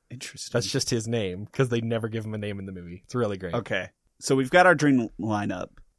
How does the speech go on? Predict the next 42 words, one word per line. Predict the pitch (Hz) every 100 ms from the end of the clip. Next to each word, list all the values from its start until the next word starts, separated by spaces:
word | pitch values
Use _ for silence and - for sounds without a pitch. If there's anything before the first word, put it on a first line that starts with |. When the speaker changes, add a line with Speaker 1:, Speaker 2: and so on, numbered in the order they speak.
| _
Speaker 1:
and | 120 117
they | 117
have | 139 135
to | 131
play | - 123
together. | 107 92 87 90 92 - _ _
Drama | - 127 131
ensues. | 104 123 - 85 85 - - _ _ _ _ - -
Uh, | 107 104 104
Emma | 120 135
Stone | - - 117 127 147 165 175
has | 175 127
some | - 117 110 107
rekindling | 110 117 - 127 127 143 147
of |
feelings, | - 123 127 151 165 - -
I'm | 156
assuming. | 170 - 175 180 202 214 _ _
Speaker 2:
I | 135
don't | 208
think | 226 123
rekindling, | 107 135 - 107 98 95
just | 101 -
continued | 107 95 - 131 120 104
kindling. | - 117 107 90 78 78 - _ _ _ _ _ _ _ _ _ _ _
Right? | 113 151 180 -
I | 120
Speaker 1:
Ye- | 127
Speaker 2:
feel | 110 151
like, | 147 120 _ _ _
I | -
th-, | 113 135 135
I | 117
feel | 139
like | 131
we | 117
saw | - 123
in |
that | 120 110
last | 110 101
scene | 151 127 107 98
that | 95